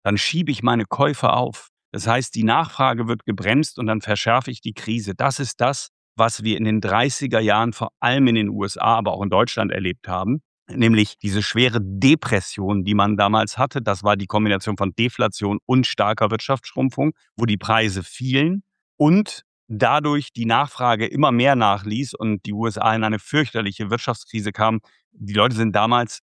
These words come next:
verhungert und erfroren in ihren Wohnungen. Das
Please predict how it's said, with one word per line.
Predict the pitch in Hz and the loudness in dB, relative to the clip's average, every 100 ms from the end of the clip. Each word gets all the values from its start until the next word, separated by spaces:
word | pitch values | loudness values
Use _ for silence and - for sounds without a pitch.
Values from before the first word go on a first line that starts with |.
| _ | _
verhungert | - 101 85 139 110 104 - | 0 0 2 2 4 0 -4
und | 107 - | -8 -6
erfroren | 110 107 110 110 | -8 -2 2 2
in | 95 95 | 2 -2
ihren | 98 107 | -4 -4
Wohnungen. | 98 123 104 98 | 0 2 2 0
Das | 90 - | -6 -10